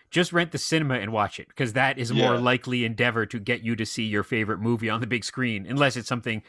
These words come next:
Speaker 1: a little bit more commonplace.
Speaker 2: And, and the Space Jam's definitely one people will ask for now with the second one coming. I mean, we're not even open, but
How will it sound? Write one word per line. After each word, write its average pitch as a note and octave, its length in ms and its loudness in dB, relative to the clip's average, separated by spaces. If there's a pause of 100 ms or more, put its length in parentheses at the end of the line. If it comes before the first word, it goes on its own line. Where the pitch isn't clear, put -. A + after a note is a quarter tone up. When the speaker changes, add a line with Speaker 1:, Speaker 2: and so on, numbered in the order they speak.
(280)
Speaker 1:
a C#3+ 80 0
little D3+ 260 6
bit C3 80 -2
more B2 160 2
commonplace. A2 720 -2 (380)
Speaker 2:
And, A2 120 0
and A2+ 140 2
the A2+ 60 4
Space B2+ 320 0
Jam's A2 180 0
definitely G#2+ 320 0
one G2 240 0
people G2 280 -2
will E2+ 160 2
ask F#2+ 220 2
for F#2 160 -2
now F#2 320 0
with F2+ 120 -2
the F2+ 80 -4
second G#2 340 0
one F#2 220 -2
coming. F#2 200 -2
I G#2 40 0
mean, A2+ 140 2
we're A#2+ 80 2
not C3+ 120 6
even G#2 140 0
open, F#2+ 360 0
but F#2 200 2